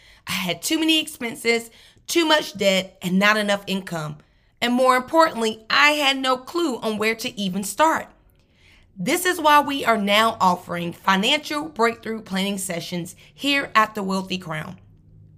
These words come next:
Our financial breakthrough planning sessions gives us the opportunity to work with you closely one-on-one on your financial goals over the course of ninety days.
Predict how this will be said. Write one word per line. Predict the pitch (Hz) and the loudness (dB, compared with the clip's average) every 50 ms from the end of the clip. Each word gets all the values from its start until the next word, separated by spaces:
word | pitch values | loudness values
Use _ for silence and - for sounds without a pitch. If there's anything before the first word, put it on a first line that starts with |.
| - - - - - - - _ - - - | -20 -20 -20 -20 -20 -20 -20 _ -8 -2 2
Our | 175 185 185 | 2 2 2
financial | - - 269 302 330 339 339 330 349 330 | 4 6 6 6 6 4 -2 -4 -6 -6
breakthrough | 269 285 294 285 294 - 285 285 247 | -2 -2 -2 -2 -2 -4 -10 -10 -8
planning | - 262 240 240 247 240 | -6 -4 -4 -4 -4 -4
sessions | 226 - 196 190 185 185 180 185 190 190 185 - - - - - | -4 -4 -2 -2 -4 -4 -4 -4 -4 -6 -6 -10 -18 -20 -12 -6
gives | - 190 185 190 - - - | -4 -4 -4 -4 -4 0 0
us | 285 294 294 | 0 0 0
the | - - - - | -4 -8 -4 0
opportunity | - 247 247 247 247 - - 226 190 185 190 185 190 180 180 180 - - - - | 2 2 2 2 -2 -8 -6 -6 -4 -4 -2 -2 -2 -4 -4 -6 -10 -18 -16 -10
to | - 220 | -6 -4
work | 196 190 175 202 247 277 302 - | -4 0 6 8 10 10 10 8
with | 294 302 294 - 285 | 0 -4 -4 -4 -4
you | 294 294 | -6 -6
closely | 294 - 226 214 202 196 190 - - 190 190 190 185 - - - | -4 -4 -4 -2 -2 -4 -6 -6 -4 -4 -4 -4 -6 -10 -16 -12
one-on-one | - 185 214 254 285 302 - 277 277 277 277 240 214 202 190 190 190 185 185 - - - - | -4 2 6 6 6 6 4 0 0 0 0 -2 -2 0 0 0 -2 -4 -6 -10 -14 -8 -4
on | 185 190 185 | 0 2 2
your | 185 185 240 277 330 | 4 6 6 6 6
financial | 330 - 302 294 285 277 269 - 277 262 | 6 4 2 4 2 0 -4 -4 -6 -4
goals | - 196 196 190 190 185 180 180 - - - | -4 -2 -2 -2 0 -2 -2 -4 -8 -4 0
over | - 247 247 247 | 2 2 2 2
the | 247 254 | 0 -2
course | 240 - - 214 208 208 202 - | -4 -4 -4 -4 -4 -4 -4 -4
of | - 214 | -4 -4
ninety | 196 180 180 175 170 170 180 180 | -2 -2 0 -2 -2 -2 -4 -4
days. | 175 196 190 180 - - - - - | -4 -4 -4 -4 -6 -10 -14 -16 -16